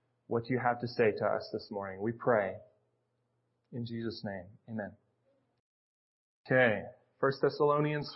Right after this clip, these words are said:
four, starting at verse one. Finally then, brothers, we ask and urge you in the Lord Jesus, that as you received from us how you ought to walk and to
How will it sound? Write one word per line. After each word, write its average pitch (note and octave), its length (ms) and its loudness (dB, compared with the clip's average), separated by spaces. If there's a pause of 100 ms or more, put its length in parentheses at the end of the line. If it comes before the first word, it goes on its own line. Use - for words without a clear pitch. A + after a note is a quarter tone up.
four, B2+ 440 2 (100)
starting B2+ 360 2
at B2 80 0
verse B2 220 2
one. B2 280 2 (1200)
Finally F#3+ 520 6
then, B2 260 4 (280)
brothers, C#3 420 6 (1300)
we D3 180 6
ask F#3+ 420 6
and D#3+ 120 2 (140)
urge A3+ 360 6 (120)
you G2 260 2 (720)
in F3 120 6
the F3+ 80 6
Lord E3 340 6
Jesus, G#2+ 400 -2
that D3 200 6
as G#3+ 220 4
you A#3+ 120 4
received G#3+ 640 2 (120)
from F#3+ 220 6
us F#3 260 8
how F3+ 120 6
you F#3 200 4
ought F3+ 180 4
to C3+ 80 4
walk C3 560 6
and D3 180 0
to B2 160 4